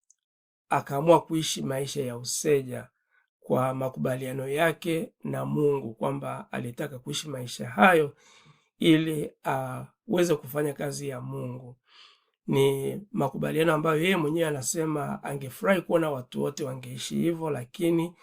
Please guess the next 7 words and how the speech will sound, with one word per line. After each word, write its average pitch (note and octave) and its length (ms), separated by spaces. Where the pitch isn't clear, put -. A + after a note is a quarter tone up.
sio C#3+ 300
kwa A#2 140
lazima. B2 540
Sasa D#3+ 640
kuna F3+ 260
wengine G3 600
ambao D#3+ 840